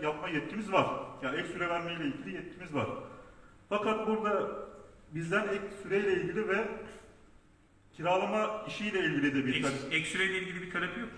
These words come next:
Speaker 1: Daha önce gelmişti başkanım. Ek süreyle ilgili bunun da gerek olmadığını, yani meclisten böyle bir karar almamızın gerek olmadığını, bu sizin yetkinizde olduğunu, yasa gereği veya
Speaker 2: O
Speaker 1: sözleşme,
Speaker 2: konu geçti. O konu
Speaker 1: sözleşme
Speaker 2: geçti.
Speaker 1: gereği bunun
Speaker 2: İki,
Speaker 1: verilebileceğini
Speaker 2: iki kere
Speaker 1: daha önce de söyledik.
Speaker 2: uz-, uz-,
Speaker 1: Neyse, onu meclis kararı
Speaker 2: Borçlar Kanunu ve Ticaret Kanunu
Speaker 1: Meclis
Speaker 2: ve sözleşmeden kaynaklanan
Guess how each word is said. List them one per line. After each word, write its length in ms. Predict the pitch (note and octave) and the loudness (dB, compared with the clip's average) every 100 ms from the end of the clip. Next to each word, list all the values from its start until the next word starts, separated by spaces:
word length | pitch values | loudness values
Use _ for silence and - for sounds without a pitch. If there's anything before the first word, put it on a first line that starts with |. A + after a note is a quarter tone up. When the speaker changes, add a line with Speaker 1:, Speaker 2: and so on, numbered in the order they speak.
| - | 0
Speaker 1:
Daha 240 | E3+ G#3 | 4 6
önce 100 | G#3 | 4
gelmişti 460 | F#3 D3+ C#3 - C3+ | 4 4 2 0 0
başkanım. 380 | C3 C3+ A2+ D3 | 0 -2 -4 -2
Ek 160 | D#3+ | -4
süreyle 240 | - F#3 F3+ | -2 0 2
ilgili 260 | A#3+ A3+ | 2 0
bunun 160 | G#3+ A3+ | 2 2
da 60 | A3 | 4
gerek 300 | F#3+ F#3 F3+ | 6 4 4
olmadığını, 400 | F3+ D#3 D3 C#3+ | 2 4 4 6
yani 160 | D3+ | 4
meclisten 420 | D#3 F#3 - G3+ | 4 0 0 2
böyle 160 | G3 G3+ | 4 4
bir 100 | G3 | 2
karar 160 | G#3 G3+ | 0 0
almamızın 400 | G3+ G3+ G3 G3 | 2 0 -2 0
gerek 240 | G#3+ G#3+ | 0 4
olmadığını, 440 | A3+ G3+ E3 A3+ | 2 2 0 -2
bu 60 | A3 | -4
sizin 260 | - G3+ G#3 | -6 -4 -2
yetkinizde 460 | G#3 - G#3+ G3+ | -2 -2 -4 2
olduğunu, 400 | G#3+ F3 D3+ - - - - - - - - - | 4 4 2 -2 -6 -12 -16 -20 -20 -20 -20 -2
yasa 300 | G3 G#3+ A3 | 2 4 4
gereği 320 | G3+ F3+ F#3 | 4 4 4
veya 120 | F#3 | 4
Speaker 2:
O 40 | F#3 | 2
Speaker 1:
sözleşme, 300 | G3 F#3 G#3 | 2 4 6
Speaker 2:
konu 180 | G#3+ A3 | 6 6
geçti. 560 | A3 - G#3 B3 - F3+ | 6 6 4 0 -2 -4
O 60 | |
konu 120 | G3+ G3 | 4 6
Speaker 1:
sözleşme 400 | G3+ A3 - A3 | 10 10 10 8
Speaker 2:
geçti. 140 | G#3+ | 8
Speaker 1:
gereği 200 | B3 A#3 | 8 6
bunun 140 | A3+ | 4
Speaker 2:
İki, 100 | A3 | 8
Speaker 1:
verilebileceğini 640 | A3+ A3+ A3 A3 A3 A3 A3 | 8 10 8 6 6 8 8
Speaker 2:
iki 80 | |
kere 320 | G#3+ G3 F#3 F#3 | 10 8 8 8
Speaker 1:
daha 280 | G#3 A3 | 10 10
önce 180 | G3+ G3+ | 8 4
de 40 | G3+ | 2
söyledik. 400 | F#3+ E3 F#3 - | 4 4 4 2
Speaker 2:
uz-, 160 | - | 0
uz-, 360 | F3 E3+ - G3+ | -4 -4 -8 -2
Speaker 1:
Neyse, 340 | A#3+ G#3+ F#3 | 0 2 0
onu 220 | E3+ G#3+ | 2 4
meclis 280 | G#3+ G#3+ G#3+ | 4 4 2
kararı 240 | A3 G3 G3 | 6 8 8
Speaker 2:
Borçlar 280 | G3 F#3+ | 8 6
Kanunu 420 | F#3+ F#3 F#3 F#3 F#3 | 8 6 6 2 2
ve 140 | F3+ | 0
Ticaret 420 | F3+ F3 F3 F3 | 4 6 6 4
Kanunu 380 | F#3 F3 F3 D#3+ | 2 2 2 0
Speaker 1:
Meclis 200 | F#3+ G3+ | 2 2
Speaker 2:
ve 40 | |
sözleşmeden 680 | - F3+ F3+ F#3 F#3 F3+ F3 | 2 2 2 2 4 4 6
kaynaklanan 580 | F3 E3+ E3+ E3+ F3 F3 | 6 4 4 2 2 2